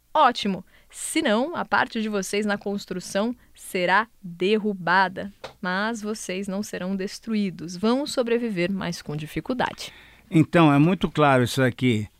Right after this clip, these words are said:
Speaker 2: O batismo com o Espírito Santo ou no Espírito Santo? Batismo no Espírito Santo.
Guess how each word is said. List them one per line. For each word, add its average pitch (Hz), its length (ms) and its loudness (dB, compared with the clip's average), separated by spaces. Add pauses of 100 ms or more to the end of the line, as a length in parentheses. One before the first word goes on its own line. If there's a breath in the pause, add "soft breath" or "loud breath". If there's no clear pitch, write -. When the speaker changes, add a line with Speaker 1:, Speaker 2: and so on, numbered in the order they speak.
Speaker 2:
O 131 80 -4
batismo 143 680 2 (160)
com 180 360 6
o 139 80 6
Espírito 120 560 0
Santo 170 520 0
ou 143 200 4
no 139 160 6
Espírito 120 380 -4
Santo? 110 340 -2
Batismo 139 500 -2
no 143 260 4
Espírito 139 480 -6
Santo. 104 460 -4